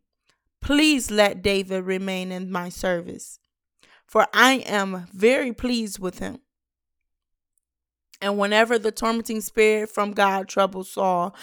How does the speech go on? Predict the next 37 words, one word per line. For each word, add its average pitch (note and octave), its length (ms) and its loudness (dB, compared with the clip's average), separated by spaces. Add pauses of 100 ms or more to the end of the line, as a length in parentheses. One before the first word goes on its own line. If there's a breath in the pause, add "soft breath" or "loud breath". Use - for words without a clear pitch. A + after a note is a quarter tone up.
(220 loud breath)
David G3 380 2
would F#3 260 -2
play A3 480 4
the A3 260 2
harp. G#3 460 0 (240 soft breath)
Then F#3+ 180 -4
Saul G3+ 440 4
would F3+ 220 -6
feel G#3 380 0
better, F3+ 460 -2 (280 soft breath)
and F#3+ 140 -6
the F#3 80 -2
tormenting G3+ 560 -4
spirit F#3+ 360 -4
would F3+ 180 -8
go F#3 160 0
away. F3+ 420 -4 (3000)
It's G3 160 2
best F3+ 300 0
to F#3+ 80 -6
be F#3 180 2
obedient, G3+ 560 2
y'all. F3+ 320 2
I'm E3+ 120 -6
trying F3 260 0
to E3+ 60 -8
tell G3+ 280 4
y'all. F3 300 0
Who C4+ 260 -4
wants A3 220 0
to F#3 100 -6
experience A3 540 -6
the E3+ 120 -8
wrath G3 480 -2
of E3+ 220 -4
the E3+ 320 -2
Lord? F#3 580 0